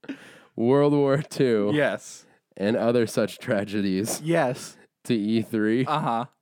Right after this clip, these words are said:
Speaker 1: I'm kinda confused.
Speaker 2: Because they're both big in scale.
Speaker 1: Okay.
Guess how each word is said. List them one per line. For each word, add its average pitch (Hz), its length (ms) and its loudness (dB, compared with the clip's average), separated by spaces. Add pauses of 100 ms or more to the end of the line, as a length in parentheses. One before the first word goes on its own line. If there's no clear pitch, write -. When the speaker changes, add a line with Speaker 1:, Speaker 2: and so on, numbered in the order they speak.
(140)
Speaker 1:
I'm 120 80 -4
kinda 120 340 -2
confused. 113 520 0
Speaker 2:
Because 202 380 0
they're 185 160 0
both 190 440 -4
big 160 320 -6
in 127 220 -10
scale. 101 640 -6 (640)
Speaker 1:
Okay. 98 360 -8